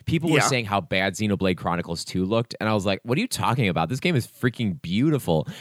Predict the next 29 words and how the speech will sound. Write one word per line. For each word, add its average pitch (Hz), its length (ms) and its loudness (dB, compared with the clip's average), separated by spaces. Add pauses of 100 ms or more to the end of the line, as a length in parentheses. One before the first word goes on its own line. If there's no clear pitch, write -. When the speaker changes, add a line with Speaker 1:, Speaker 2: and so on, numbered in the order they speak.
(100)
Speaker 1:
And 120 140 0
then 139 80 2
I 139 60 2
played 127 240 -2
it - 20 -2
on 117 80 0
the 107 80 -2
T 107 240 2
V, 110 200 0
and 104 100 0
I 98 40 4
was 95 160 0
like, 90 260 0 (600)
Speaker 2:
Ah, 143 440 4
Speaker 1:
"Oh, 95 140 2
Speaker 2:
there 143 100 4
it - 20 2
Speaker 1:
I, 139 140 2
Speaker 2:
is. 135 120 0
Speaker 1:
I 92 80 0 (240)
immediately 104 400 -2
see - 160 -4
what 110 100 -2
you're 92 100 -6
talking 147 220 -4
about." 80 220 -6
<laughs> - 100 -14 (340)
Speaker 2:
Yeah, - 260 -2 (280)
yeah. - 240 -4